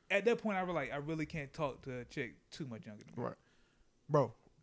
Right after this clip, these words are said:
Speaker 2: like, when I got with Brittany, it was a completely different ball game at that point.
Speaker 1: 'Cause she like a sugar
Speaker 2: She,
Speaker 1: mama.
Speaker 2: she's, right, she's three years older than me.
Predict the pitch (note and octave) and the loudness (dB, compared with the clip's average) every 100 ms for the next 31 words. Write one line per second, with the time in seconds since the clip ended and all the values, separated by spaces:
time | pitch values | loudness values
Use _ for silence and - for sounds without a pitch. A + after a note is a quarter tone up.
0 | - E3 E3 E3+ F3+ F3+ D#3+ D3 D3+ B2+ | -8 -2 2 4 6 6 4 4 0 6
1 | E3+ C#4 D#3+ C#3 C#3 D3 C3 B2+ - - | 6 6 4 4 2 0 -2 0 0 0
2 | F3 D#3 D3 C3 C3+ A#2+ A#2 E3 D3+ A2+ | -2 0 0 2 2 0 2 2 2 0
3 | B2+ A#2+ A2+ G#2+ A2 G#2+ - - B3 G3+ | -6 -4 -4 -4 -6 -8 -8 -8 -6 -6
4 | - B3 G#3+ F3 E3+ C3 - G3 F#3 E3 | -4 -4 0 0 0 -2 2 6 6 6
5 | F3+ D3+ - F#3+ E3+ - G#3 G3+ F3+ F3+ | 6 6 6 2 4 6 8 12 12 12
6 | G3 E3 C#3 B2+ A#2+ | 12 12 6 2 0